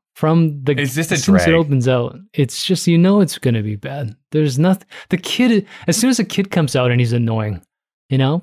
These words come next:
Speaker 1: "Please, it's just five dollars." And you're just like, "No, this is awful." And the one thing that sticks out to me in, in a lot of these poorly written movies is, you know, you get this, uh,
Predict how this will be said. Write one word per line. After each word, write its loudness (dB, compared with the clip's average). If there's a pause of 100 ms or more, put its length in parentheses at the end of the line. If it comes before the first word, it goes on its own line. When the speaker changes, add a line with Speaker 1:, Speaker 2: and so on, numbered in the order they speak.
Speaker 1:
"Please, 2
it's -6
just 0
five 0
dollars." 2
And -2
you're 2
just -6
like, 0
"No, 0 (200)
this 0
is 0
awful." -2 (200)
And 2
the 4
one 4
thing 2
that 2
sticks -4
out 2
to -2
me 2
in, 0
in -2
a 0
lot 0
of -2
these -2 (180)
poorly 2
written 0
movies 0
is, -6 (520)
you 0
know, 2
you 2
get -2
this, -2
uh, 0